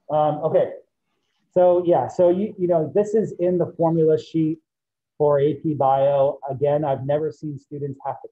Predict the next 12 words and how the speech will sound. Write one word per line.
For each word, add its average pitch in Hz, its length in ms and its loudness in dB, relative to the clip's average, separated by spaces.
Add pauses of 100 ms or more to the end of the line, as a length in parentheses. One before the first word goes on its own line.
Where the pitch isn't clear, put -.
calculate 165 400 -4
it. 175 160 -4 (320)
It's 127 180 -14
more 156 240 -8
conceptual, 135 760 -12 (580)
okay? 131 340 -8 (2250)
Um, 120 280 -8
delta 139 360 -4
S 127 280 -4
being 123 240 -12
that 113 160 -8 (140)
entropy. 120 500 -14